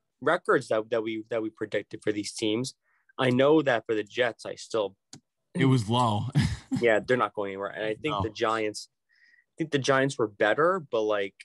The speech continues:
Speaker 1: I sa-, I think I said, like, nine and seven.
Speaker 2: Yeah.
Speaker 1: Or,
Speaker 2: I
Speaker 1: like,
Speaker 2: think
Speaker 1: eight and eight,
Speaker 2: that's what we
Speaker 1: something
Speaker 2: did.
Speaker 1: like that.
Speaker 2: We did it in that range. The Giants were way higher just based off of the moves they've made in free agency and their team overall with getting Saquon back.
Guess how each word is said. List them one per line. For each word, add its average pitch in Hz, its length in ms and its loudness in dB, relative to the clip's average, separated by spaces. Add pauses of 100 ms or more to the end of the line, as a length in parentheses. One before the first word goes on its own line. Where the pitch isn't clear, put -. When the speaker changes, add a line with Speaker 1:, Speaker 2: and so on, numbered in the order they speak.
(100)
Speaker 1:
I 117 60 -14
sa-, - 160 -10
I 117 60 -4
think 202 200 -6
I 165 40 -2
said, 160 160 -6
like, 110 260 -2
nine 113 500 0
and 110 120 -2
seven. 101 500 -4 (880)
Speaker 2:
Yeah. 98 300 0 (340)
Speaker 1:
Or, - 80 -2
Speaker 2:
I 123 60 2
Speaker 1:
like, 113 140 4
Speaker 2:
think 147 120 -2
Speaker 1:
eight 120 180 2
and 120 100 -2
eight, 113 160 0
Speaker 2:
that's 107 120 -6
what 107 80 -2
we 107 40 -4
Speaker 1:
something - 0 -
Speaker 2:
did. - 20 -4
Speaker 1:
like 110 180 -6
that. 107 260 -6
Speaker 2:
We 135 60 -2
did 131 200 0
it 120 100 2
in 110 140 2
that 107 220 0
range. 101 300 0
The 107 60 0
Giants 123 400 2
were 107 100 0
way 107 240 0
higher 98 400 0
just 101 220 -4
based 110 260 2
off 98 160 0
of 95 60 -4
the 98 80 0
moves 101 320 2
they've 95 200 -2
made 101 220 2
in 95 60 -6
free 101 340 2
agency 98 400 0
and 98 180 -2
their 95 120 -2
team 101 400 0
overall 98 420 2
with 95 160 -4
getting 95 220 -4
Saquon 98 720 -2
back. 95 340 -2